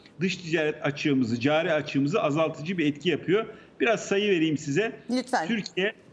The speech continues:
Speaker 1: Türkiye geçen sene, e, kendi, e, geri dönüşüm sistemiyle granül hale getirdiği, granül dediğimiz plastiğin işlendiği ana formdur.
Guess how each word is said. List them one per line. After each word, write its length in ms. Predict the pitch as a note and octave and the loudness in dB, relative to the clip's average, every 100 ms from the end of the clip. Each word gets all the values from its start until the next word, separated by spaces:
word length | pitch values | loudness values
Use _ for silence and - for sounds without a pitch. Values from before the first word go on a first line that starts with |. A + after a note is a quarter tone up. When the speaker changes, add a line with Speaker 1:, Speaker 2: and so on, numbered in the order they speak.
| - - - - | -20 -20 -16 -4
Speaker 1:
Türkiye 400 | A#3+ F#3 F3+ D3 | -2 0 2 2
geçen 440 | C3 D#3 - A3 | 2 0 0 0
sene, 440 | - C#3+ C#3 A3+ - - - - | 0 2 2 0 -6 -18 -20 -2
e, 300 | D3+ D3 C#3+ | 0 2 0
kendi, 720 | - F3 F#3 G3+ G#3 G3 - - - | -2 0 2 4 4 2 -8 -12 -2
e, 80 | D3 C#3+ C3+ C#3 A#2+ | 0 2 2 2 0
geri 260 | B2+ D#3+ G3 | 2 2 2
dönüşüm 400 | F3 E3 - G3 | 2 0 -2 -2
sistemiyle 840 | - D#3 - D#3 F3 F#3+ D#3+ B2 G2 - - | -2 -6 -2 0 2 4 4 2 -4 -12 -2
granül 340 | C3+ F3 A#3 | 0 2 2
hale 340 | G3 D3+ D3+ E3 | 2 2 2 2
getirdiği, 640 | C#3+ C#3 C#3+ B2+ A#2 A2+ | 2 2 0 2 0 0
granül 400 | D#3 F#3+ G3 D#3+ | 0 0 0 0
dediğimiz 440 | D3 C#3+ F#3+ - | 2 2 0 -4
plastiğin 440 | E3+ D#3+ C#3+ E3 C#3+ | -2 -2 -2 -6 -4
işlendiği 560 | C#3 - D3 D3 D#3 | -2 0 2 2 2
ana 220 | D3 D#3 | 4 2
formdur. 420 | D#3 D#3 C3 E3 | 2 2 4 2